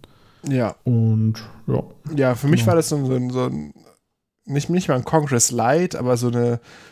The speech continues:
Speaker 1: so eine Vorstufe, so ein Warm-up für den Congress. Und ich fand es ganz schön.
Speaker 2: Ja.
Speaker 1: Ich freue mich drauf, jetzt den,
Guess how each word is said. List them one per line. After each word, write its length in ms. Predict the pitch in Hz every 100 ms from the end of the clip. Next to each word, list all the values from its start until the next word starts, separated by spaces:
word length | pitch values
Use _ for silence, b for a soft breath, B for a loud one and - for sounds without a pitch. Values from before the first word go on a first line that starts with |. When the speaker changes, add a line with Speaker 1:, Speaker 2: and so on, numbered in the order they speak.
| B
Speaker 1:
so 140 | -
eine 80 | 127
Vorstufe, 640 | - 147 156 - 120 117
so 100 | 110
ein 120 | 117 110
Warm-up 460 | 127 143 120 117
für 160 | - 123
den 80 | 117
Congress. 500 | - 117 107 113 -
Und 100 | 123
ich 120 | 123
fand 140 | 190 165
es 40 |
ganz 160 | 147 131
schön. 280 | 131 117 123
Speaker 2:
Ja. 60 |
Speaker 1:
Ich 160 | - -
freue 240 | - 139
mich 120 | 143 -
drauf, 360 | 143 120 123
jetzt 400 | 120 120 - -
den, 380 | 120 117 113 113